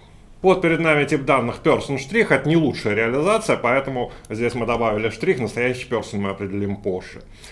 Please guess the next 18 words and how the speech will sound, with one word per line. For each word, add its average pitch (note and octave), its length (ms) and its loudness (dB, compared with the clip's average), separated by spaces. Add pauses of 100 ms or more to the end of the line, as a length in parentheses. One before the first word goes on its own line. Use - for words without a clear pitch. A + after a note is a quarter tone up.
(140)
А, G2+ 680 -2 (180)
это, G#3+ 200 0
э, C3 260 2
тип B2+ 240 0
данных, D#3 600 2
э, C#3 400 -2
который C3 460 0 (420)
имеет B2 340 0
конструктор A#2+ 720 0
данных F#2+ 560 -2
с - 40 -18
тем G#2 220 -2
же A#2 200 0
именем, G2 300 -2
что G#2 240 -2
и G2+ 100 0
конструктор G2 600 -6
типа, A2 540 -6